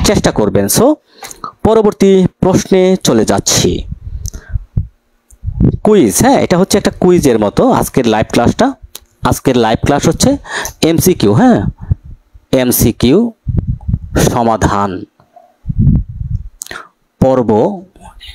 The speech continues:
এক। ঠিক আছে, আমরা এইভাবে, আহ, প্রত্যেক দিন live class করার চেষ্টা করব। যারা আইনের শিক্ষার্থী আমাদের সাথে থাকবেন,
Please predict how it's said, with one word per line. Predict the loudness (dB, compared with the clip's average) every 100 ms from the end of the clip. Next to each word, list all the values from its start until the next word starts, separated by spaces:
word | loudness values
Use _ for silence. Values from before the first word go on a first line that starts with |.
| -14 -8 -2
এক। | -2 -2 -4 -2 -2 -6 -12 -12 -12 _ -20 -20 -16 -2
ঠিক | 0 2
আছে, | 0 -2 -2 -6 _ -14 -6 -6 -2
আমরা | 0 2 2 2
এইভাবে, | 2 2 2 0
আহ, | -2 -6 -8 -8 -2 -2 0 -2 -2
প্রত্যেক | -4 -6 -2 -4 0
দিন | 2 2 0 0
live | 0 0
class | 0 0 0
করার | 0 -2
চেষ্টা | 0 -2 -2
করব। | -2 -2 0 -2 -4 -12 -12 -14 -14 -4 0
যারা | 0 0
আইনের | 0 0 0
শিক্ষার্থী | -2 -2 -2 2 2
আমাদের | 2 0 0
সাথে | -2 -2 0
থাকবেন, | 0 0 -2